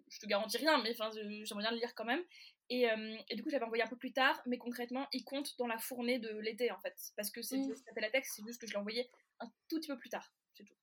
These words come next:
Speaker 2: Et, euh, nos deux romans, enfin, nos deux novellas sont dans la même collection, du coup, qui est F N, N D, ah, j'arrive jamais à le dire.
Speaker 1: C'est une grippesse.
Speaker 2: <laughs>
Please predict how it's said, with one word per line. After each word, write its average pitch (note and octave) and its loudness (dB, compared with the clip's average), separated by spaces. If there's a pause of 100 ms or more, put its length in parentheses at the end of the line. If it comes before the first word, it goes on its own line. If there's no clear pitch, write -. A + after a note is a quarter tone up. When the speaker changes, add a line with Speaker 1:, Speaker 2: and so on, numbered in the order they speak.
(560)
Speaker 2:
Et, A#3 10
euh, G#3+ 6
nos A3+ 2
deux B3 0
romans, B3+ 2
enfin, G3 2
nos G#3 0
deux C4 0
novellas B3 4
sont C#4+ -4
dans G#3 2
la G3 4
même B3+ -2
collection, C#4 -2
du B3+ -4
coup, - -6
qui D5 0
est G#3+ 4
F - -8
N, A3 2
N A3+ 2
D, A#3 -4 (140)
ah, G#3 2
j'arrive F#3 0 (120)
jamais C4 0
à B3+ 6
le A3+ 0
dire. A#3 -2 (160)
Speaker 1:
C'est - -2
une B3+ 2
grippesse. B3+ -2
Speaker 2:
<laughs> A#4+ 2